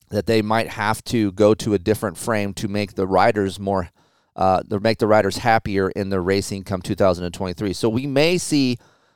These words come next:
a factory edition in two thousand twenty-three, which we usually get around January with a different frame. So hopefully we'll see pictures of that around December.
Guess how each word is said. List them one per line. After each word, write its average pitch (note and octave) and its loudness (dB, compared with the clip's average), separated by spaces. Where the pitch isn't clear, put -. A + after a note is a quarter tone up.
a G#2+ 4
factory B2 4
edition G#2+ 0
in G2+ -4
two A2+ -2
thousand G2+ 4
twenty-three, A2 -2
which F#2+ -2
we G#2 -6
usually A#2+ 2
get A2 4
around F#2+ 2
January G2+ 0
with - -4
a G#2+ 2
different G2 0
frame. E2 -2
So F#2+ 2
hopefully A#2 4
we'll G#2 2
see G#2+ -4
pictures G#2 -2
of F#2 -2
that F#2 2
around F2 -2
December. A#2+ -2